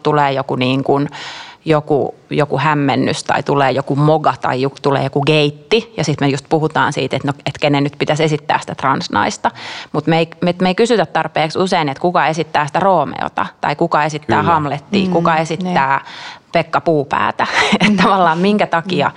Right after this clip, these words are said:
Speaker 1: ää, vaan, vaan niinku tietyt normikehoihmiset esittää niitä normirooleja. Ja sit, sit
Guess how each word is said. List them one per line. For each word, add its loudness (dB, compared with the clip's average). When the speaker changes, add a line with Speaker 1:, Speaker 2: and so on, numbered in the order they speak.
Speaker 1:
ää, 2
vaan, 2
vaan 2
niinku -8
tietyt 0
normikehoihmiset 0
esittää -2
niitä 0
normirooleja. 0
Ja 0
sit, -6
sit -2